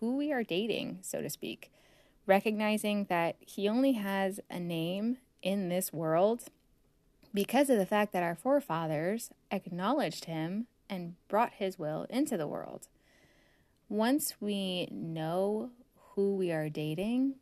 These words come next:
we can ask for the wisdom to know what we need to ask for with that knowledge.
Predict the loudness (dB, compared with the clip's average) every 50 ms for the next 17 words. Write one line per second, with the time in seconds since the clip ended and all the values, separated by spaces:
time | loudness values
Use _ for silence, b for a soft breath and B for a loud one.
0 | _ _ _ -2 -2 -2 -2 -2 -6 -4 -2 -2 0 0 -2 -4 -6 -8 -6 -6
1 | -4 -2 0 0 0 0 0 -2 -2 -2 -2 -2 -2 -4 -6 -8 -8 -6 -6 -4
2 | -4 -4 -6 -6 -6 -8 -10 -14 _ _ -10 -6 -2 -2 -2 -2 -4 -6 -8 -6
3 | -6 -4 -4 -4 -4 -6 -6 -10 -8 -4 -2 -2 -2 -2 -4 -6 -10 -12 _ -6
4 | -4 -4 -4 -4 -4 -6 -8 -8 -8 -10 -6 _ 0 0 0 0 -4 -8 -10 -14
5 | _ _ b b b b b -4 0 0 2 2 2 0 -2 -4 -8 -14 -18